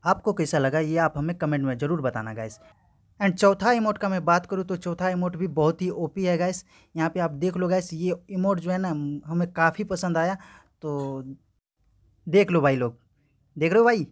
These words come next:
बहुत ही ओपी इमोट है जो फ्री फायर के अंदर अभी तक ऐसा इमोट नहीं आया। तो कैसा लगा आपको ये इमोट, कमेंट में ज़रूर बताना।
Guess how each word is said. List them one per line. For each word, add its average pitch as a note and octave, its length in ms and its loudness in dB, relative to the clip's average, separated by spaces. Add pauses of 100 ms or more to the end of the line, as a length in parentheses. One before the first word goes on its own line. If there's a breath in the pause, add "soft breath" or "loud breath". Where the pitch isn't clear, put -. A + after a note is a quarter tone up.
(600)
बहुत F#3 440 2
ही A3 80 0
ओपी G3 320 0
इमोट F#3+ 240 0
है G#3+ 160 0 (320 soft breath)
जो D3 140 -6
फ्री E3+ 160 -4
फायर F3 200 2
के F3+ 80 -2
अंदर F3 180 2
अभी E3+ 180 0
तक F3 200 -4
ऐसा F3 260 -2
इमोट E3 260 -2
नहीं D#3+ 220 0
आया। E3 200 -2
तो F3 120 -12 (100)
कैसा F3+ 200 -2
लगा F#3+ 200 2
आपको E3+ 200 -2
ये D#3+ 100 -4
इमोट, E3+ 240 -4
कमेंट D3 260 -2
में C#3+ 100 0
ज़रूर C#3+ 200 -2
बताना। F3 340 -2